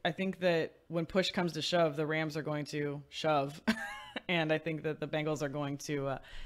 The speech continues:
just have a tough time. I, I think they're just a little too early on this, right? It feels that way, but then here they are in the Super Bowl, and they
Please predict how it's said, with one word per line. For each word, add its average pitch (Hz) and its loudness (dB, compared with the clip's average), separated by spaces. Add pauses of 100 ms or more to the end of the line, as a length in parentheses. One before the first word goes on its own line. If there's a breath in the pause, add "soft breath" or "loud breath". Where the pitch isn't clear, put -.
(120 loud breath)
just 156 -6
have 156 6
a 139 0
tough 139 0
time. 143 0
I, 156 4
I 196 4
think 247 4
they're 330 10
just 262 2
a 247 6
little 240 6
too 233 2
early 196 6
on 123 2
this, 98 -4
right? 170 4 (440 soft breath)
It 190 2
feels 285 10
that 175 12
way, 170 8
but 165 4
then 185 4
here 208 4
they 226 6
are 247 6
in 240 2
the 202 0
Super 214 -4
Bowl, 147 0
and 147 0
they - -6